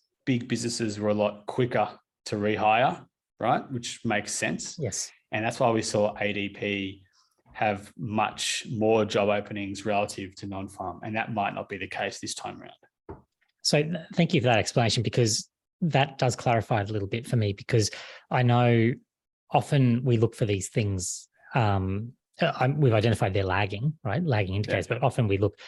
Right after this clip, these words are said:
Speaker 2: to those numbers for, um, a response from the share market, and we, we will get that, I have no doubt, on Friday night when the
Speaker 1: Oh,
Speaker 2: non-farm
Speaker 1: yeah.
Speaker 2: payrolls number comes out. There'll be a bit of volatility there,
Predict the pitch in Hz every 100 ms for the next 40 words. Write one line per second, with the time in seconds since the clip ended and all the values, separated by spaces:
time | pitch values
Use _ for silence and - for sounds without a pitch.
0 | - - _ _ - 127 104 95 110 101
1 | 95 90 - - - 107 95 92 - -
2 | - _ _ - 175 120 127 110 - -
3 | 101 - 104 87 - 127 92 113 143 117
4 | 104 120 143 110 101 101 135 - 101 123
5 | 117 107 117 98 104 101 92 - 98 98
6 | 92 92 120 98 98 90 90 87 101 123
7 | 101 98 87 - 95 98 95 113 98 101
8 | 117 107 110 110 - 110 110 107 131